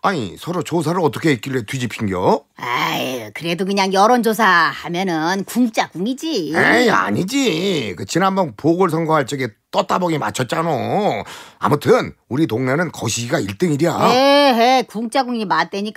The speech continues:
Speaker 2: 맞대니까는 머시기가 일 등이라니까는. 아, 가만히 있어 봐봐. 저, 그 떴다봉 말이야.
Speaker 1: 응.
Speaker 2: 자네한테는 전화 왔던가?
Speaker 1: 그래요. 그 여론조사 한다길래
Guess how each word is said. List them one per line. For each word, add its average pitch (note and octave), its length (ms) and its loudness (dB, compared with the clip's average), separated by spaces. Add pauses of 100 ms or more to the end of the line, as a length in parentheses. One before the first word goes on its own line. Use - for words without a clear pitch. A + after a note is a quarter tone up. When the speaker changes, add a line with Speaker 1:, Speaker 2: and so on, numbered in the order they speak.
(140)
Speaker 2:
맞대니까는 B3 880 -2
머시기가 C#4 540 4
일 E4 220 2
등이라니까는. E4+ 1400 2 (200)
아, D#4+ 80 0
가만히 F#4 300 2
있어 E4 120 -2
봐봐. B3+ 400 2 (640)
저, F4 240 -2
그 F#4 300 2 (280)
떴다봉 F4+ 420 4
말이야. B3+ 460 2
Speaker 1:
응. A#2 280 -2 (120)
Speaker 2:
자네한테는 E4+ 640 4
전화 D#4 520 4
왔던가? A#3+ 560 0
Speaker 1:
그래요. B3+ 640 2
그 F3 140 2
여론조사 F#3 480 0
한다길래 F3+ 680 0